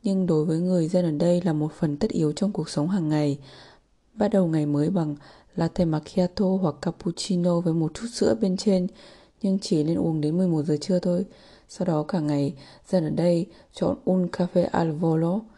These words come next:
tức là dịch tạm là cà phê bay, tức là một tách cà phê espresso nhỏ uống trong vội vàng. Đặc điểm đó là uống kiểu nhanh ấy, chừng ba ngụm thôi, sau mỗi bữa ăn cả kể trưa lẫn chiều tối. Dân Ý còn cải thiện espresso thành doppio, tức là,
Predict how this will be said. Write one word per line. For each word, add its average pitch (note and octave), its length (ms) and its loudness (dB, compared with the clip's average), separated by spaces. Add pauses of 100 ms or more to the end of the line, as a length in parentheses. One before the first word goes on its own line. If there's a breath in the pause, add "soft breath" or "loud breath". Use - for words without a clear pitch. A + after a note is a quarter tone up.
(220 loud breath)
tức G3+ 120 -2
là F#3 140 2
dịch E3 260 -2
tạm - 200 -2
là D3+ 200 -6
cà D3 100 -6
phê E3+ 200 2
bay, F#3+ 380 2 (500 soft breath)
tức A3 80 -2
là F#3+ 60 2
một C#3+ 120 0
tách G#3+ 200 -2
cà E3+ 140 -2
phê F#3 180 0
espresso F#3 680 0
nhỏ F3 220 0
uống C#3+ 260 0
trong E3+ 260 -4
vội F3 280 0
vàng. C#3+ 280 -2 (400 loud breath)
Đặc D3 180 -6
điểm C#3+ 240 2
đó D3 180 0
là E3+ 100 0
uống D3+ 260 -2
kiểu E3 200 0
nhanh F#3 280 2
ấy, C#4+ 140 0 (380 loud breath)
chừng D#3 340 -2 (360 loud breath)
ba F3+ 180 0
ngụm F#3+ 320 0
thôi, F#3 180 0
sau F#3 180 -4
mỗi E3 220 -2
bữa F3+ 140 0
ăn F#3+ 240 0
cả C#3+ 260 -6
kể C#3 140 -2
trưa F3 260 0
lẫn F#3 200 -2
chiều E3 220 2
tối. D3 340 2 (1600 loud breath)
Dân G3 200 2
Ý F3 260 2
còn G3+ 140 -2
cải D3+ 180 0
thiện - 200 -2
espresso F#3+ 760 2
thành D3 360 0
doppio, G3+ 460 2
tức A3+ 220 -2
là, D#3+ 180 2